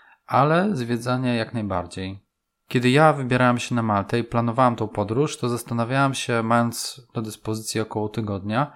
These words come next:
czy zwiedzać tylko i wyłącznie samą Maltę, czy może też, e, Gozo i położoną niedaleko Comino.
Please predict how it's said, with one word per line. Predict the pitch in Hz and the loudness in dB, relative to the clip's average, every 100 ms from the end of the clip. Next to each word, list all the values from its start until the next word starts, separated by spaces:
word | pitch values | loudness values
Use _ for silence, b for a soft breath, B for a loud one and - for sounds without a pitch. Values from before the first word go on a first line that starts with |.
| B B B B - | B B B B -10
czy | - 117 113 110 - | 0 4 4 2 -2
zwiedzać | 123 107 104 | -4 -4 -6
tylko | - 143 143 | 0 0 2
i | 120 | 0
wyłącznie | 120 117 - 110 | 2 0 -2 -6
samą | 104 117 110 | -2 0 0
Maltę, | 107 104 98 - 127 180 - _ - b b b - | 0 0 0 0 0 0 -4 _ -20 b b b -8
czy | 131 | 0
może | 139 139 139 | 0 0 0
też, | 117 117 - - | 0 0 -2 -4
e, | 117 107 110 | -4 -2 0
Gozo | 113 131 131 160 180 - - | 2 2 2 2 2 -2 -4
i | 127 123 123 127 - | 0 0 0 -2 0
położoną | 170 143 139 131 | 4 4 4 2
niedaleko | 127 117 113 113 107 | 2 0 0 -2 -6
Comino. | 104 92 85 87 - | -6 -6 -6 -8 -10